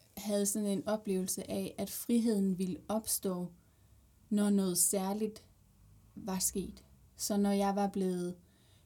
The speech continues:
øh, når jeg havde tabt mig det, jeg gerne ville, når jeg havde fået den uddannelse, jeg gerne ville, øh,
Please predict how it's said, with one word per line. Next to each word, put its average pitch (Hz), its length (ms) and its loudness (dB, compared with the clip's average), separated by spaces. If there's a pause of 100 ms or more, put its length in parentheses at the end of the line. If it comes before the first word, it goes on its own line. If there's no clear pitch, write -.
(120)
øh, 190 420 -2 (420)
når 202 120 2
jeg 196 180 2
havde 190 260 -2
tabt 208 340 -4
mig 196 180 0
det, 190 80 2
jeg 185 200 0
gerne 190 440 0
ville, 185 540 0
når 196 180 -2
jeg 190 280 -2
havde 190 360 -2
fået 202 320 0
den 202 200 2
uddannelse, 190 600 0
jeg 190 180 -2
gerne 190 380 2
ville, 190 340 2 (520)
øh, 185 540 -2